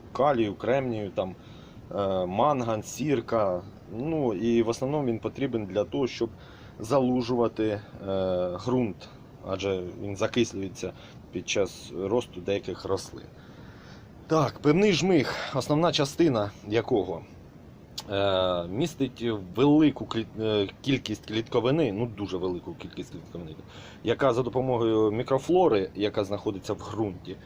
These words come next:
перетворюється на легкодоступний карбон,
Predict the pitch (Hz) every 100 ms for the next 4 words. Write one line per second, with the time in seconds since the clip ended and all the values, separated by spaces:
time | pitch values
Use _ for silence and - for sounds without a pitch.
0 | - - - - 110 120 135 156 131 117
1 | - 120 113 110 127 131 139 131 120 120
2 | - 139 - 110 - - - 123 95 127
3 | 156 131